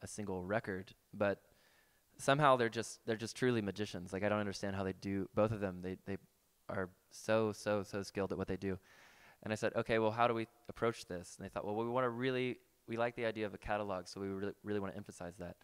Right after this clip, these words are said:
And I think it was, like, two days, Nozomu sent me the record, and I listened to it. I was like, "This is phenomenal! I can't, I don't even know how I would begin to have feedback of this. You know, it's amazing." And that's what we heard when we were coming in. Um, and,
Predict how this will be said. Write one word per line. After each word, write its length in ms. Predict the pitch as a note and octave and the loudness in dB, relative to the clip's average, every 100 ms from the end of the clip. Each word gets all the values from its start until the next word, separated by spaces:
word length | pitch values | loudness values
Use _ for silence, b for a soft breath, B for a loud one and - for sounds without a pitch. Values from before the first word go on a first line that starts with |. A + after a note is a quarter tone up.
| b b - | b b -6
And 80 | |
I 40 | B2+ | -2
think 100 | D#3+ | 0
it 60 | |
was, 100 | C#3 | 0
like, 140 | A2+ F#2+ | -2 -4
two 220 | - B2+ | -6 -4
days, 400 | G#2+ G#2 F2+ - | 0 0 -2 -4
Nozomu 400 | G2+ G#2 G2+ G2+ | -4 0 2 0
sent 220 | - G#2+ G2+ | -2 -6 -4
me 40 | |
the 120 | F#2+ | -2
record, 340 | F#2+ G2 F#2+ F2 | -2 -2 -6 -8
and 100 | F#2+ | -6
I 40 | |
listened 240 | F#2+ G2+ | -8 -8
to 100 | G#2 | -10
it. 80 | F#2+ | -6
I 40 | F#2 | -6
was 100 | F2+ | -6
like, 140 | F2+ | -8
"This 140 | A2+ A#2 | -8 -8
is 100 | G#2 | -10
phenomenal! 420 | G2 G2 G2+ E2+ | -4 -4 -4 -6
I 80 | F#2+ | -8
can't, 220 | - G2 - _ | -6 -8 -10 _
I 100 | G#2 | -2
don't 140 | A2 G#2 | -2 -2
even 120 | G2 | -6
know 60 | |
how 120 | G2 G2 | -4 -2
I 20 | |
would 100 | F#2+ | -2
begin 200 | F#2+ G#2 | -4 -4
to 60 | |
have 100 | F#2 | -6
feedback 360 | - A2+ G2+ F#2 | -6 -4 -2 -2
of 80 | F#2+ | -4
this. 300 | F2+ - - | -8 -8 -12
You 80 | - | -6
know, 100 | F#2 | -4
it's 120 | F2+ | -4
amazing." 400 | F#2 F2+ F#2 F2 - b b b | -6 -6 -6 -10 -12 b b b
And 100 | A#2 | -2
that's 140 | B2+ C3+ | -2 0
what 100 | B2 | 0
we 80 | |
heard 200 | A2+ A2 | 2 2
when 80 | G#2 | 2
we 80 | G2 | -2
were 180 | F#2+ F#2 - _ | -2 -4 -10 _
coming 240 | F#2+ F2+ | -10 -6
in. 160 | F#2 F2 - _ B B B B B - | -4 -6 -8 _ B B B B B 0
Um, 500 | G#2 G#2 G2+ G2 G2 - _ _ - _ - | 4 6 6 4 -4 -10 _ _ -20 _ 0
and, 340 | G#2+ G#2 G2+ | 2 2 -2